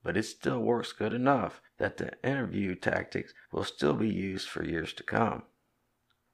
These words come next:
Brett's story had started on January fourteenth. Brett did go over to Dustin's place to help paint. Dustin had already been drinking and was drunk when Brett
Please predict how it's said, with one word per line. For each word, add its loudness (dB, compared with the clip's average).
Brett's 10
story 6
had 8
started 4
on -2
January 2
fourteenth. -2
Brett 4
did 6
go 10
over 6
to 2
Dustin's 4
place -4
to -4
help 0
paint. -4
Dustin 2
had 0
already 2
been -2
drinking 2
and -6
was -6
drunk 0
when -6
Brett 0